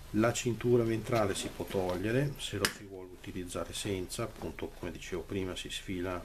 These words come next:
la, la, questa cinta. Eh,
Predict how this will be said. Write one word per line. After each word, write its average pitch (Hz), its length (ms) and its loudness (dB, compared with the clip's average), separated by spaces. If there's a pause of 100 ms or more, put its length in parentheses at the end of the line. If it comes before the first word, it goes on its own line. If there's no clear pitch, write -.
(120)
la, 101 140 -2
la, 92 540 -6 (2000)
questa - 280 -6
cinta. 123 580 2 (1300)
Eh, 104 720 0